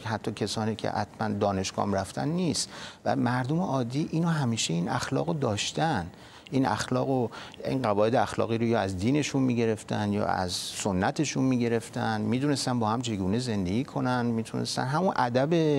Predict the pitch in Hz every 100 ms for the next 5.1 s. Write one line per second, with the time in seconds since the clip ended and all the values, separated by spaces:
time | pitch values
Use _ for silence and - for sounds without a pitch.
0 | 127 113 - - 117 110 147 147 135 113
1 | 107 107 110 143 170 - - - - 127
2 | 143 143 160 151 151 151 - - - 113
3 | 113 113 107 110 135 147 - - - 131
4 | 147 147 143 147 143 - 117 123 139 135